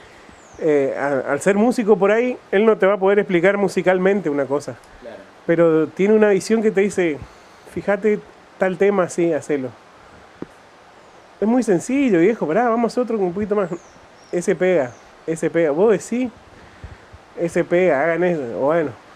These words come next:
Speaker 2: Y está comprobado
Speaker 1: Lo,
Speaker 2: que
Speaker 1: lo
Speaker 2: es así.
Speaker 1: hacemos, <laughs> la gente dice, "Sí, el viejo, mirá", ¿eh? Y tiene razón. Y así nos pasó con,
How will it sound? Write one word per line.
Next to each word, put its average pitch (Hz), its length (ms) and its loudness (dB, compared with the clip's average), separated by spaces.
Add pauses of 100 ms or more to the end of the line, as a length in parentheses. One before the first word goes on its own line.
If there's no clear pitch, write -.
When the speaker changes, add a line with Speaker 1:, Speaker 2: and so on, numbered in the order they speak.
(140)
Speaker 2:
Y 123 40 -4
está 143 180 0
comprobado 143 440 2
Speaker 1:
Lo, 214 40 -4
Speaker 2:
que 208 40 4
Speaker 1:
lo 208 60 8
Speaker 2:
es 208 60 4
así. - 200 0
Speaker 1:
hacemos, 262 260 4
<laughs> 190 420 0
la 185 120 0
gente 208 260 2
dice, 165 180 2 (1200)
"Sí, 311 80 6 (160)
el 240 100 0
viejo, 220 300 4
mirá", 202 280 6
¿eh? 185 420 2 (500)
Y 170 140 0
tiene 202 340 2
razón. 170 260 0
Y 185 40 6
así 220 180 0
nos 285 120 4
pasó 202 220 2
con, 156 360 0